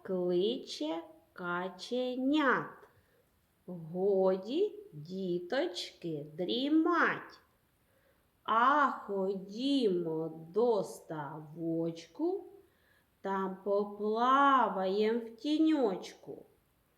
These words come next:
Сонечком погрієм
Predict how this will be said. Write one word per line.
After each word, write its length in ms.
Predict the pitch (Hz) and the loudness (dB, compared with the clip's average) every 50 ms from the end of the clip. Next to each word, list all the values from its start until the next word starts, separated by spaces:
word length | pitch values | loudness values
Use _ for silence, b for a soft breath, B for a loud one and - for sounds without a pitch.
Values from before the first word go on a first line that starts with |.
| _ _ _ _ _ _ _ _ _ _ | _ _ _ _ _ _ _ _ _ _
Сонечком 1400 | _ - - - - - - 339 349 349 320 269 233 202 196 185 185 185 - - - - - 202 185 175 170 175 175 | _ -20 -16 -16 -14 -8 -2 0 2 4 4 6 6 4 4 2 0 -2 -6 -10 -14 -6 -2 0 0 0 0 -2 -4
погрієм 1000 | - - 226 233 226 220 233 233 226 208 196 185 180 165 165 165 156 151 156 - | -4 -2 0 0 0 0 -2 -4 -4 -4 -4 -4 -4 -4 -4 -4 -4 -4 -6 -8